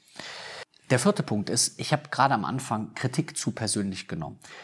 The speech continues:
Weißt du, wenn jemand über dich und dein Business redet,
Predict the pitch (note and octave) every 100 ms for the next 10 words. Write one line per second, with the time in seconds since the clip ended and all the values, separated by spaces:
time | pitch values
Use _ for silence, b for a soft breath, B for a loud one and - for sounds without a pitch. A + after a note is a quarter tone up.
0 | B B B - C3 - D3+ - C3 D3+
1 | D3+ D#3 D3 A2+ C3+ A#2 D#3 - - G#2+
2 | A2+ A2+ C3+ A#2 F#2+ - F2 E2